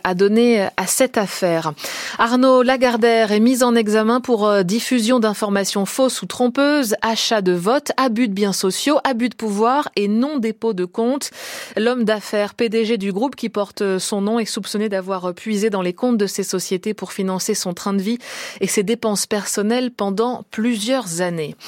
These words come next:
Le patron de Total Energy, lui, était entendu hier par, euh, des sénateurs devant une commission sur la cohérence des activités de son groupe avec les engagements climatiques de la France.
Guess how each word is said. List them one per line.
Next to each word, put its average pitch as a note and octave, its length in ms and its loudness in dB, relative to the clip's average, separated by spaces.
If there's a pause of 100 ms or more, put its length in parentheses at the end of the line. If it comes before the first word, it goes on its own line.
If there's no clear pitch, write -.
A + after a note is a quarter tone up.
(360)
Le B3 280 4
patron B3 400 -4
de A3 360 2
Total D4 420 0
Energy, B3 720 0
lui, A#3 240 -2
était A3+ 280 -2
entendu A3 400 -2
hier A#3 240 -2
par, G3 200 -2
euh, G3 160 0
des F#3+ 140 0
sénateurs G#3+ 720 0
devant A#3 300 0
une G#3+ 280 0
commission A#3 560 0
sur A3 220 -4
la F#3+ 120 -2
cohérence B3+ 600 0
des G3 240 0
activités A3+ 600 -6
de G3+ 100 -2
son F#3+ 240 -4
groupe D4 400 0
avec A3+ 420 -2
les G3+ 220 -2
engagements F#3 400 -4
climatiques F3+ 440 -6
de F3+ 100 -2
la F3+ 120 -2
France. F#3 400 -4